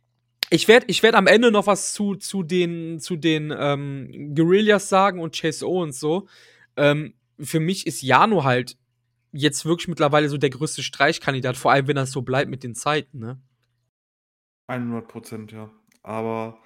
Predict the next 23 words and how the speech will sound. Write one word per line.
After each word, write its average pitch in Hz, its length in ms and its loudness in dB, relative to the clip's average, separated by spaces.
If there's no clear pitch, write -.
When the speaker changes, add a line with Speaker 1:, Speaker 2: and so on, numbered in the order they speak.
Speaker 2:
das - 480 -12
wird 110 540 -10
nicht 117 340 -14
passieren. 110 480 -12
Egal 113 400 -4
wie, 107 180 -12
Speaker 1:
Ich 131 120 -8
Speaker 2:
das - 20 -6
Speaker 1:
weiß, 110 240 -4
Speaker 2:
wird - 80 -10
Speaker 1:
ich 113 60 -14
Speaker 2:
nicht - 0 -
Speaker 1:
weiß, 110 220 -10
ja. 113 80 -10
Speaker 2:
passieren. 104 200 -16
Speaker 1:
Ich - 120 -16
weiß. - 300 -12
Nächstes 214 360 4
Match. 147 440 4
Shingo 269 320 4
Takagi. 214 680 4
Yujiro 247 520 6
Takahashi. 165 760 2